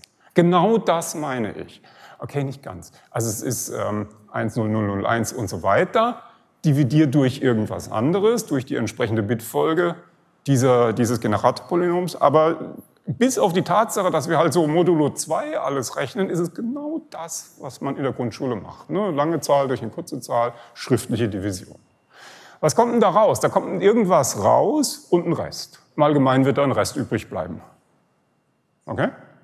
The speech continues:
Wenn Sie dreihundertsiebzehn durch hundert dividieren, dann kommt da drei mal hundert plus siebzehn raus. Der Rest interessiert mich.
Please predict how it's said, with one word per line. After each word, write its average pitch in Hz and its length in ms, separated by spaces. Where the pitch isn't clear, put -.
Wenn 117 260
Sie 117 180
dreihundertsiebzehn 143 1200
durch 143 260
hundert 202 320
dividieren, 170 640
dann 143 180
kommt 139 360
da 131 260
drei 123 240
mal 117 240
hundert 190 400
plus 131 380
siebzehn 107 400
raus. - 560
Der 143 220
Rest 196 380
interessiert 151 560
mich. - 320